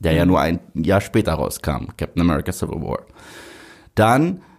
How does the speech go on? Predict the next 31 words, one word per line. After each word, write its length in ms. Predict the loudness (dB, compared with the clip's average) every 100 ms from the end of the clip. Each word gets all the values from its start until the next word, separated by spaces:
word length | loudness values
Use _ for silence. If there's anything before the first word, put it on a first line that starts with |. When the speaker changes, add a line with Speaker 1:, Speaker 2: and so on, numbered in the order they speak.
| _ _ -10
Speaker 1:
zu 220 | -2 0
Zack 240 | 2 2
Snyders 460 | 2 2 2 0 0
Vision 580 | -2 2 2 4 2 0
gehörte 580 | -2 0 2 2 0 0
auch 220 | 2 2
noch 140 | 0 -2
die 120 | -6
Zusammenarbeit 720 | -6 0 2 4 2 0 -2
mit 140 | -4 -2
Patty 260 | -4 -4 -4
Jenkins 440 | -2 0 0 0
am 120 | -2
ersten 420 | -4 -8 -8 -8 -4
Wonder 360 | 0 2 2
Woman 240 | 2 2 0
Film, 320 | 0 2 2
denn 140 | 0 0
er 260 | 2 4
hat 200 | 4 2
ja 100 | 2
sie 240 | 2 2 0
gecastet 680 | -2 -2 -4 -2 -4 -8
tatsächlich. 640 | -8 -8 -8 -10 -8 -8 0
Er 100 | 2
hat 120 | 4
ja 100 | 0
sie 160 | 0 -6
tatsächlich 440 | -8 -8 -10 -8
entdeckt. 420 | -2 0 0 -4
Speaker 2:
Mhm. 160 | -10